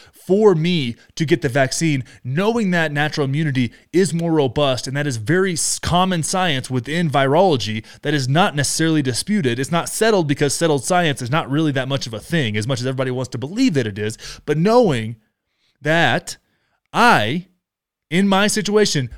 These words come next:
based on my circumstances, would have other options, I chose those other options. And I know you don't like to pretend that those options exist, but those obso-, options are great.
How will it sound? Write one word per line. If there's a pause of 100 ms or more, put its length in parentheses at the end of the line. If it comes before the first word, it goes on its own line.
(120)
based
on
my
circumstances, (220)
would
have
other
options, (280)
I
chose
those
other
options. (180)
And
I
know
you
don't
like
to
pretend
that
those
options
exist,
but
those
obso-,
options
are
great.